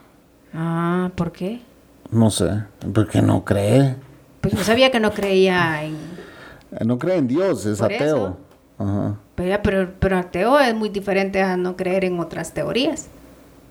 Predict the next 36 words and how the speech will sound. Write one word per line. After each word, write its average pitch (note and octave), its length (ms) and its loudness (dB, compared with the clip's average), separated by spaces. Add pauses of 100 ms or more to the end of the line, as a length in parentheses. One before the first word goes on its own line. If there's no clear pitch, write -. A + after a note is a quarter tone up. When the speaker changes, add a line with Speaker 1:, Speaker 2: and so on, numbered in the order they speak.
(380)
Speaker 2:
Habría A#2+ 420 0
que G#2 340 0
esperar G2+ 440 0
su G2+ 160 -6
respuesta, F#2+ 600 -10 (260)
a A2+ 60 -4
ver G#2+ 160 0
qué G#2 100 -4
dice. G2+ 280 -4 (760)
Speaker 1:
A G3+ 100 0
ver, B3 140 4
Manolo, C4 480 2 (240)
respóndame. A3 680 2 (120)
<laughs> - 580 -6 (800)
Speaker 2:
Si B2+ 140 -2
llegó B2 240 2
al D#3+ 80 2
final F3+ 380 -2
de F3 140 2
esto, F#3 240 -4
te D#3 100 0
va C3+ 60 2
a - 20 2
responder. A#2+ 500 0
Si A#2 140 -6
no A#2 140 0
llegó, D3+ 480 0 (120)
no G#2+ 480 0
vas A2 180 4
a A2+ 60 -2
escuchar G2 460 -4
de F#2 260 -4 (840)
la G2+ 160 2
respuesta, F#2 540 -6
así F2 180 -12
que F#2 240 -16